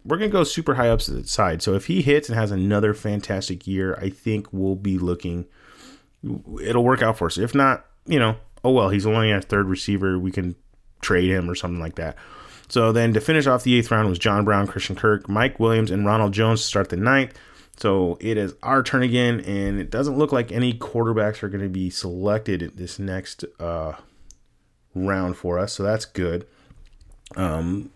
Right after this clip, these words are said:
we could possibly, ninth round, we could possibly grab our tight end here. I'm gonna say wait. Let's see if Evan Ingram falls back to us. So looking at running backs, uh, maybe Latavius Murray might be a good one for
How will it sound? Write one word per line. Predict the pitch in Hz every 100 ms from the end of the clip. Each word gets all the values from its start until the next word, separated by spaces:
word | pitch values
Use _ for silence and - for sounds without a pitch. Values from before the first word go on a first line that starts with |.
| -
we | 117
could | 113 113
possibly, | - 127 135 127 127 117
ninth | 117 131 120
round, | 107
we | 107
could | 113
possibly | 143 160 139
grab | 127 113
our | 98
tight | - - 110 104
end | 92 87
here. | 76 80 - - - - - - - - - _ -
I'm | 127
gonna | 160
say | 151 139
wait. | 110 110 113 101
Let's | 107
see | - 135
if | 131 -
Evan | 110 117 101
Ingram | 104 104 95
falls | - 90 85 85
back | 85 76 -
to | - 78
us. | 80
So | - 82 82 80 - _ _ _ _ _ _ _ _ _ _ -
looking | 117 143 143 147 143 -
at | 104 104 101 92 - 101
running | 101 113 120 113
backs, | 110 110 110 110 - - - - -
uh, | 101 101 104
maybe | 123 156 139
Latavius | 127 - 117 104 95 -
Murray | 101 110 113 110
might | 107 104
be | 107
a | 104
good | 110 104 107
one | 101 104
for | - 98 90 87